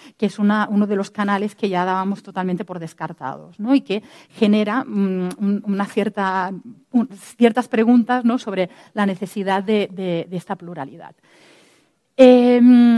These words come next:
a nivel de inclusión, se valora que es un proceso muy, con un lenguaje muy técnico y que esto dificulta, pues, esa accesibilidad al, al conjunto del proceso. Em,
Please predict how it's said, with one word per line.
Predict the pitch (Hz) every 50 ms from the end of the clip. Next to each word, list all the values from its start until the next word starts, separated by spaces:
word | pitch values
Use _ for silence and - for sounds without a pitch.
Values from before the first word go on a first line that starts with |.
| 220 -
a | 220 233
nivel | 233 233 254 247
de | 240 285
inclusión, | 269 277 262 269 254 - - 277 285 294 294 302 285
se | - 240 233
valora | 226 214 220 220 233 233
que | - 240
es | - -
un | 247 226
proceso | - 220 214 - - 233 214 - - 226
muy, | 220 214 208 208 208 202 196 190 196 190 185 185 185 185 180 - - 226 -
con | - 226 202 202 202
un | 208 214
lenguaje | 208 202 202 202 202 190 - - 196
muy | 196 196 202
técnico | - - 269 277 247 262 254 262 262 - 269
y | 262
que | - -
esto | 208 - - 220
dificulta, | 190 196 175 - 208 190 - - 208 214 208 - 233 233 240 226
pues, | - 208 170 -
esa | 180 - 196
accesibilidad | 196 - _ - 180 - - 196 180 175 175 175 165 165 175 190
al, | 185 175 165 - -
al | 175 170
conjunto | - 165 165 - 185 175 175
del | 165 156
proceso. | 151 - 185 160 _ - - - - - - _ _ _ _ _ _ _ - - - _ _ _ _ _ _ -
Em, | 240 226 220 214 208 202 202 202 196 190 190 190 190 185 185 185 180 175 175 175 170 170 170 170 175 175 170 175 185 196